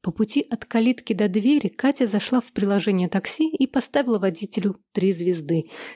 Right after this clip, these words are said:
Терпеть не могла, когда таксисты лезли не в своё дело,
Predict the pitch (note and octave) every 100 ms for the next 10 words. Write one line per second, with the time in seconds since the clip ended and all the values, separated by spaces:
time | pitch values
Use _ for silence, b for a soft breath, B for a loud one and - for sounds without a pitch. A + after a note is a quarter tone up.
0 | B - F#3+ - F3 - E3+ E3+ E3 A3
1 | A3 D#3+ E3 F#3+ G3 - C#4 C4+ - F3+
2 | G3+ F3+ F#3 F#3 - F#3 E3+ E3 D#3+ A#3
3 | G#3